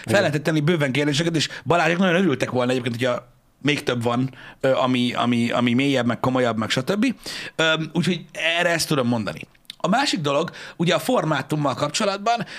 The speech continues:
Speaker 2: hogy láttam, hogy voltak visszajelzések ezzel kapcsolatban, hogy hogy néz ki a műsor.
Speaker 1: Mhm.
Speaker 2: Örülök neki, hogy tetszett az embereknek. Próbáltuk egy kicsit ilyen, ilyen, ö, ilyen, ilyen interjúsra venni,
Speaker 1: Igen.
Speaker 2: ugye, az egészet. Öm, mármint úgy, hogy, ö,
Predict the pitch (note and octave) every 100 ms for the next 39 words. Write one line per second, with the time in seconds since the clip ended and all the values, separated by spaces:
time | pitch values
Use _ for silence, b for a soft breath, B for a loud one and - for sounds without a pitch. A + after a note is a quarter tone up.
0 | B D#3+ D3+ D#3 F3+ F3+ D3 C#3 C3+ D3+
1 | C#3 B2 D3+ C#3 B2 A#2+ A#2+ B2 A#2+ A#2+
2 | B2+ D3 A3 F#3+ F3+ F3 D#3 C3 A#2 -
3 | - D3 C3 A#2+ - C3 A2+ C#3 D#3 B3+
4 | C#4 A#3+ G#3+ - C#3+ D3 C#3+ C3+ A#2+ C#3+
5 | C3 A#2+ A#2 C#3+ G3 A3 A3+ G3 - -
6 | - E4 B3 F#3+ D#3 G3 F#3 F#3+ D#3+ D#3
7 | D3+ - - - - B B B B D3+
8 | D3 D3 D3 C#3 C#3 - D3 C#3 D3+ D3+
9 | F#3 E3 C#3+ C#3 C3+ C#3+ C3+ C3+ D#3 G#3
10 | - _ - G#2 C3 C#3 A2+ D3+ G3 F#3
11 | A#3+ - B B B - D#3 D3+ C#3+ C#3+
12 | - _ _ - E3 D#3+ F3 D3 A3 B3
13 | - D3+ C#3 - C3+